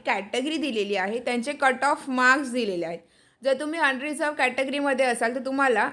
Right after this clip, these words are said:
इथे मेलसाठी, फिमेलसाठी दिलेला आहे. तर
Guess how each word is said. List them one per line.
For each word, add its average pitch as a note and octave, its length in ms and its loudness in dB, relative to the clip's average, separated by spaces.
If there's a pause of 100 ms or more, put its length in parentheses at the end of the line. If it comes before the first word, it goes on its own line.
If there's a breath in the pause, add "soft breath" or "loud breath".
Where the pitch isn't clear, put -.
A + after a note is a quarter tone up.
इथे B3+ 280 0
मेलसाठी, C4+ 800 2
फिमेलसाठी B3 840 -4
दिलेला G#3 380 -6
आहे. F3+ 300 -6 (520 soft breath)
तर C4+ 180 0